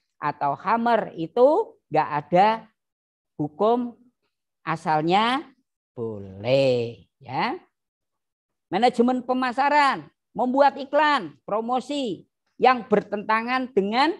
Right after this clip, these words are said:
syarak, misal mengandung penipuan, ya, maka itu nggak boleh. Tapi selama penipuan itu nggak ada, maka kembali ke hukum asalnya, yaitu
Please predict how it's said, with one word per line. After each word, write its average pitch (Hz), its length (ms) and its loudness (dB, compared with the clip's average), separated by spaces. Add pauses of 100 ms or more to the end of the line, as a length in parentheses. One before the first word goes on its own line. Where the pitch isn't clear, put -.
(160)
syarak, 277 540 2 (340)
misal 226 480 -4 (160)
mengandung 160 640 -6
penipuan, 202 960 2
ya, 190 340 -8 (680)
maka 247 340 -2
itu 247 220 -2
nggak 285 420 2 (240)
boleh. 247 640 2 (480)
Tapi 320 400 0
selama 254 640 -2 (320)
penipuan 202 1040 0
itu 190 240 -6
nggak 170 360 0 (120)
ada, 277 400 8 (240)
maka 202 400 -2
kembali 226 560 -2
ke 285 80 0
hukum 311 560 0
asalnya, 240 720 -4 (240)
yaitu 139 720 4